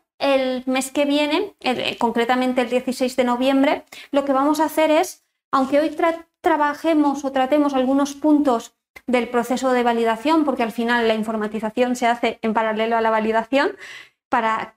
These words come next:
construir ese proyecto que nos aporte valor en la ejecución de las acciones, pero también, digamos, dejemos toda esa parte documental y también tengamos esas herra-, herramientas que nos hacen ver todos los riesgos.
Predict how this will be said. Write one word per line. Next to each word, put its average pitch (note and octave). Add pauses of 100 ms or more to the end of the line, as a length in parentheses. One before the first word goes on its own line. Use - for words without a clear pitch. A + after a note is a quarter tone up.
construir A#3+
ese B3+
proyecto A#3
que A3+ (180)
nos A#3
aporte A#3+
valor B3
en B3
la A#3
ejecución A#3
de A#3
las A#3
acciones, B3
pero G#3+
también, A3 (480)
digamos, A#3 (160)
dejemos A#3+
toda B3
esa A#3+
parte A#3+ (220)
documental C4+ (180)
y C4+
también C4
tengamos A#3+
esas C4
herra-, -
herramientas A#3+
que G#3+
nos G#3
hacen A3
ver A3
todos A3
los A3
riesgos. C#4+